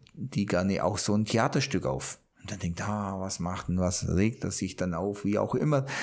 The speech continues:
Er kann auf jeden Fall mal gut Emotionen zeigen. Aber auf der anderen Seite kann er auch nicht sachlich sein.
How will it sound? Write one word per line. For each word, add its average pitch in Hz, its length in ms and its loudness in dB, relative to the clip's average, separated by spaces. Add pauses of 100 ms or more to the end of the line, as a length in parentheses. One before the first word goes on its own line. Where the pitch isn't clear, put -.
(180)
Er 117 120 0
kann 165 380 2
auf 131 220 2
jeden 165 380 2
Fall 139 240 6
mal 127 380 2
gut 196 260 6
Emotionen 147 880 4
zeigen. 147 720 4 (800)
Aber 104 200 6
auf 87 120 2
der - 160 4
anderen 104 380 6
Seite 95 420 6
kann 98 200 6
er 92 120 6
auch 95 140 4
nicht 92 200 4
sachlich 76 420 0
sein. - 220 -2